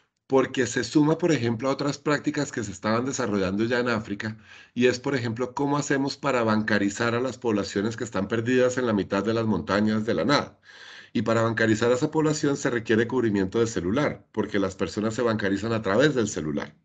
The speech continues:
Quiere decir que ya habíamos llegado a ellas por otro montón de iniciativas de los gobiernos,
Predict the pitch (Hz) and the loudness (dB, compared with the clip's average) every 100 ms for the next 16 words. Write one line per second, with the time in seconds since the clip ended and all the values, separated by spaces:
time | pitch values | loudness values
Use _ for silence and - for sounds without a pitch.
0 | _ - - - - 120 139 131 123 110 | _ -20 -20 -20 -2 6 6 6 -2 -2
1 | 98 107 123 147 131 107 110 123 135 131 | 0 0 0 -2 -2 0 0 0 0 0
2 | 143 - 117 113 120 131 143 139 117 113 | -4 -4 -2 0 0 -4 -6 -4 -4 -2
3 | 110 117 131 123 110 113 117 113 101 127 | 0 0 0 0 -2 -2 -4 -4 -6 -2
4 | 120 123 139 135 156 160 123 135 170 - | -2 -2 -4 -6 -4 -2 -2 -4 -10 -14